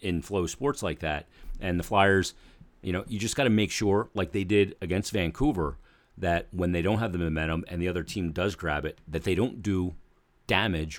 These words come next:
when they get it. Kinda like Vancouver did in that first game of the season,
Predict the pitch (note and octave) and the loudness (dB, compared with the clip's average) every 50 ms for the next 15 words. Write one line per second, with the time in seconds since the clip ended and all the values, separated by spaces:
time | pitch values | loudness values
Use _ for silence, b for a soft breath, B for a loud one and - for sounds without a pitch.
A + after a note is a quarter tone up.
0 | - - - F2+ F#2 F#2 F2 E2 E2 F#2+ G#2 F2+ - - - _ b b b b | -10 -8 -4 -2 0 0 0 2 2 2 2 2 0 -4 -8 _ b b b b
1 | b b - A2 A2 C3 D3 D3 A#2 F2 A2 G#2+ G#2+ G2 - G#2+ G#2+ F#2+ G#2 F#2+ | b b -2 -2 0 0 0 -2 -2 -2 0 0 -2 -2 -2 -4 -2 0 0 -2
2 | D#2+ F2 F#2 E2 D#2+ E2+ E2 D2+ - - F#2+ F2 - - G2 F2 E2+ D#2+ C#2+ C#2+ | 0 0 0 0 0 -2 -2 -4 -4 -4 -6 -4 -4 -4 -4 -2 -2 -2 -4 -6
3 | D2 - - B2+ C3+ B2 E2+ D#2+ D#2 D2 C#2 | -6 -4 -2 0 0 0 0 -2 -4 -4 -6